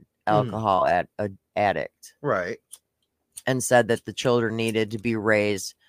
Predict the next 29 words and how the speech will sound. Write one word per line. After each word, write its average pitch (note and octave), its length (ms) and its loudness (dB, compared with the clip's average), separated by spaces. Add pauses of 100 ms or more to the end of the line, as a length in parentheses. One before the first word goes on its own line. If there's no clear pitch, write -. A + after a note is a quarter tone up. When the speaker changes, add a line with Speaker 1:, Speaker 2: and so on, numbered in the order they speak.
(840)
Speaker 2:
you B2+ 80 -4
know, B2 240 4
have A#2+ 220 4
a G#2+ 40 -2
better A2 280 2
life. F#2 480 0 (320)
Speaker 1:
Right. A2+ 360 2 (540)
Speaker 2:
Well, C#3 380 10
it C3+ 160 0
just E3 260 -2
so C#3+ 200 4
happens A#2+ 840 2
that, A2 500 4 (500)
'cause G2 380 -8
I D3 80 6
don't E3+ 120 4
even D3+ 100 0
remember B2+ 360 0
the F#2+ 80 -8
title A#2+ 380 0
of B2 160 4
it, A#2+ 140 0
so - 120 -10
y'all A#2+ 280 8
probably A2+ 320 4
won't A#2 180 -2
even G2+ 200 -6
see G3 340 4
it. G3+ 200 6